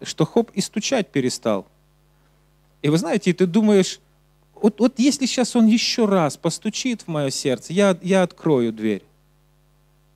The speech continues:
И я вам хочу сказать, не упусти момент. Потому что в какой-то определенный момент твоей жизни этот стук прекратится. И если ты будешь пренебрегать благостью Божьей, которая ведет тебя к покаянию,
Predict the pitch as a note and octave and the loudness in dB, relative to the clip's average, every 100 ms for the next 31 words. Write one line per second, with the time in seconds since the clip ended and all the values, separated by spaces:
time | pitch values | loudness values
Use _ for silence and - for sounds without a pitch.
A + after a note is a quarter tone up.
0 | _ _ _ _ _ _ _ - C3 C#3+ | _ _ _ _ _ _ _ -2 2 2
1 | C#3 B2 C#3 C#3+ - D3+ C3+ C3 - E3+ | 2 -2 -6 -8 -8 -6 -4 -4 -4 -6
2 | E3+ F#3+ - - C#3 A2+ A2 F#2 E2+ _ | -4 -8 -8 -6 -4 -4 -4 -6 -12 _
3 | _ _ _ _ _ _ _ D3+ C#3+ D#3+ | _ _ _ _ _ _ _ -4 -2 -2
4 | E3 - D#3 C#3 - C#3 A#3+ B3 D3+ - | -2 -2 -4 -4 -4 -4 -2 -2 -2 -2
5 | D3 C#3 C#3 A3 F3+ D3 C#3+ D3 B2+ C3+ | -4 -2 0 0 -2 -4 -4 -4 -4 -2
6 | C3+ C3 C#3+ F3 A#2+ A#2+ A#2 A#2+ - C3 | -2 -2 -4 -6 -4 -4 -4 -6 -6 -6
7 | A2+ B2+ A#2+ B2+ B2 C3+ A#2+ - G2+ B2 | -6 -6 -4 -6 -6 -6 -8 -10 -12 -4
8 | F3 F#3 F3 F3+ F3 F3 - D#3+ E3 E3 | -4 -4 -2 -2 2 2 0 -2 0 0
9 | D3+ D#3+ E3+ F3+ C3+ B2+ E3 G3 D3 - | -2 -2 0 0 0 -2 0 0 -2 -6
10 | - A#2+ A#2+ B2 G#2 A2+ C3+ C#3+ C#3+ C3+ | -10 -4 0 0 -2 -4 -4 0 2 0
11 | C#3 C3+ F#3 - D3 C3+ - C3+ B2 C3 | 0 2 0 0 -6 -6 -4 -4 -2 -2
12 | C#3+ E3+ C#3+ G#2+ | -2 -2 -2 -4